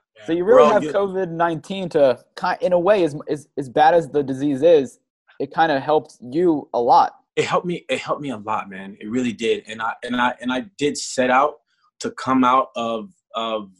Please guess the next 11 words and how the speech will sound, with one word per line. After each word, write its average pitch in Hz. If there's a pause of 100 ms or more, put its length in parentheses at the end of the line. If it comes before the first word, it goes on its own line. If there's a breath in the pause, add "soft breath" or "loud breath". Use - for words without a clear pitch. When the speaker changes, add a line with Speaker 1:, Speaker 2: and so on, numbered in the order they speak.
(720)
Speaker 2:
uh, 107
the 104
situation 131 (540)
stronger. 104 (200)
You 120
know, 117
I 117
didn't 117
know 123
what 113
that 113